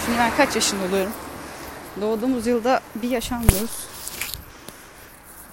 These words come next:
Geçen akşam baktım salak gibi, hesap yapamıyormuş gibi. Beni tam on sekiz yaşında gösteriyor. Ama benim artık on,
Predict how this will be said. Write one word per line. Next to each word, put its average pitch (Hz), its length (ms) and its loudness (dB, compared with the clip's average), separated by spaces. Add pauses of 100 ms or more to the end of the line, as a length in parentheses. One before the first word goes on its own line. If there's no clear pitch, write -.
(340)
Geçen 247 280 4
akşam 247 400 2
baktım 233 340 4
salak 247 380 0
gibi, 233 240 -2 (200)
hesap - 300 -2
yapamıyormuş 233 480 -2
gibi. 240 240 0 (760)
Beni 247 240 2
tam 262 220 8
on 302 160 12
sekiz 226 300 8
yaşında 190 280 6
gösteriyor. 175 500 0 (1120)
Ama 240 140 2
benim 302 200 8
artık 302 280 2
on, 311 160 6